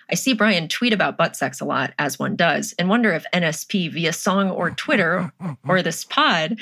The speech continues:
Speaker 1: has considered giving more information about how to have butt sex. I know you're not sex educators, but it's very stressful seeing how little people know about their asses. It's all fun and games to joke about anal sex until someone tears their asshole to shreds. I'll put some tips at the end of this email.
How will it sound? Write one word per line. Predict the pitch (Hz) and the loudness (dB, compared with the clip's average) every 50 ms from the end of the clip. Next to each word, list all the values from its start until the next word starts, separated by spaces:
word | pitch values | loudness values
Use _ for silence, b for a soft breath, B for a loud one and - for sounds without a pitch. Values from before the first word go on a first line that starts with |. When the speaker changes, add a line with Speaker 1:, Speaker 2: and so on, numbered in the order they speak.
| B B B B B | B B B B B
Speaker 1:
has | 233 208 | -6 -4
considered | - - 208 196 - 254 277 294 233 | -2 -2 -2 0 0 2 2 2 2
giving | 208 226 202 214 202 | 0 0 2 2 2
more | 185 190 196 208 | 2 2 2 2
information | 196 185 196 196 175 160 156 160 - - 156 | 2 0 0 0 0 0 0 -2 -2 -2 -2
about | 143 160 143 - | 0 0 0 -2
how | - - 147 147 | 0 0 0 0
to | 151 | 0
have | 156 113 113 - - | -2 -2 -4 0 0
butt | - 180 190 - | 0 0 0 -2
sex. | - - - - - - - B B B B B B _ | -6 -6 -6 -6 -10 -12 -16 B B B B B B _
I | - 180 | 0 2
know | 185 220 | 2 4
you're | 254 262 254 | 4 4 2
not | 247 226 - - | 2 0 0 -2
sex | - 262 269 - - 175 | -2 -2 -2 -2 -2 -4
educators, | 165 170 180 - - 143 143 147 143 - - | -4 -4 -4 -6 -6 -4 -4 -4 -4 -4 -4
but | - - | -4 -4
it's | 147 143 - | -4 -2 0
very | 185 196 240 254 | 2 2 2 2
stressful | - - - 220 214 214 - - 151 139 | 0 -2 0 0 0 0 -2 -4 -4 -4
seeing | - - 156 151 151 156 | -4 -2 -2 -2 -2 -2
how | 156 - 165 180 | -2 0 0 2
little | 180 180 170 | 2 0 -2
people | 165 - - - - 156 | -2 -4 -8 -6 -4 -4
know | 143 147 147 147 | -2 0 -2 -2
about | 143 - 110 - | 0 -2 -4 -2
their | - - - | -4 -4 0
asses. | - 202 240 226 220 - 240 214 - - B B B B B | 0 0 0 0 -2 -4 -6 -6 -8 -10 B B B B B
It's | - 185 - | -8 -2 0
all | 180 196 240 | 2 2 2
fun | 233 - 254 262 | 2 0 2 2
and | 262 247 | 2 4
games | 233 226 226 226 - - | 4 2 2 0 -2 -4
to | - 196 | -6 -2
joke | - 175 180 202 | 0 0 0 0
about | 247 202 185 180 - | 2 0 0 0 0
anal | - 170 185 208 214 | 0 0 0 0 0
sex | - 151 160 - - | 0 -2 -2 -2 -4
until | 170 165 156 143 | -6 -6 -6 -6
someone | 139 - 139 143 156 160 151 | -2 -2 -2 0 0 -2 -2
tears | - 143 143 139 143 | -2 -2 -2 -2 -2
their | - 139 143 | -2 -2 0
asshole | 127 117 127 - - 135 | 0 -2 -4 -4 -8 -8
to | 135 143 | -6 -6
shreds. | - - 139 117 - 95 - - - b b b b b | -4 -2 -2 -2 -2 -4 -8 -12 -14 b b b b b
I'll | - 190 | -2 0
put | - 349 339 - | 2 -2 -2 0
some | - 226 190 | 0 0 0
tips | - - 247 - - - | 2 0 -2 -2 -2 -8
at | - | -10
the | - 139 147 | -6 -4 -2
end | 143 143 | -2 -2
of | 143 | -2
this | 135 131 131 - | -4 -4 -4 -2
email. | 165 160 139 - - - - 185 | -2 -2 -2 -2 -4 -6 -8 -10